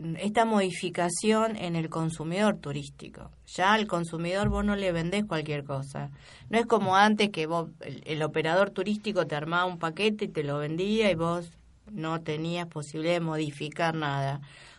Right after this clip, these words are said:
Hoy, eh, la gente se hace su viaje. Internet te permite reservar tu vuelo, armarte el recorrido. Entonces, cambia la figura del consumidor turístico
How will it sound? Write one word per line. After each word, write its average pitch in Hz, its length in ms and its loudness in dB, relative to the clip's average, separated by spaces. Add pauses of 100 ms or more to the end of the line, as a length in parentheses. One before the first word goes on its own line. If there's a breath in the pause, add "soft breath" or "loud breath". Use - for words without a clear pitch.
Hoy, 226 400 4
eh, 165 560 0
la 160 200 -4
gente 247 360 0
se - 140 0
hace 202 240 0
su 156 160 -8
viaje. 196 560 -2 (760 loud breath)
Internet 170 600 0
te 202 120 0
permite 170 880 0
reservar 165 560 -2
tu 170 160 -6
vuelo, 202 540 2
armarte 170 800 0
el 156 100 -6
recorrido. 185 840 -2
Entonces, 208 440 0 (680 loud breath)
cambia 202 760 4 (420)
la 170 220 0
figura 208 560 4
del 165 140 4
consumidor 165 640 -2
turístico 196 880 -2